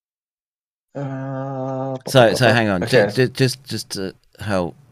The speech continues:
Speaker 2: um, concretize this. So, the ne-, the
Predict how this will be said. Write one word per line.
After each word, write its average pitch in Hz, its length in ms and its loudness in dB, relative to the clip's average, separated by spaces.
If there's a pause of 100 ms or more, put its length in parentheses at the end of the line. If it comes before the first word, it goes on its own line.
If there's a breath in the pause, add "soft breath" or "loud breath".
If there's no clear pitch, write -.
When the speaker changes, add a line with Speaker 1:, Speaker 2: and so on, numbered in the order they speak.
(300)
Speaker 2:
um, 80 520 -6 (1000)
concretize 92 560 -6
this. 78 140 -10
So, 92 420 -2 (920 soft breath)
the 104 140 -2
ne-, 101 300 -4
the 92 420 0